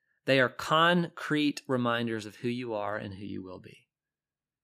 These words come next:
So in baptism, you have the promise, right? The sacraments are the promise and the power. Baptism, you have the promise that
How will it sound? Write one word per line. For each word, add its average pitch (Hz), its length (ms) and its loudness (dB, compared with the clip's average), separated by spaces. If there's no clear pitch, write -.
So 160 200 8
in 147 120 4
baptism, 165 680 6
you 160 120 6
have 147 300 4
the 127 80 -4
promise, 117 720 -4
right? 131 160 0
The 131 80 -4
sacraments 165 520 4
are 147 60 -2
the 131 80 -2
promise 151 560 2
and 139 260 0
the 139 60 -2
power. 110 560 -4
Baptism, 147 480 2
you 143 100 0
have 135 200 0
the 127 80 -4
promise 123 680 -4
that 147 260 2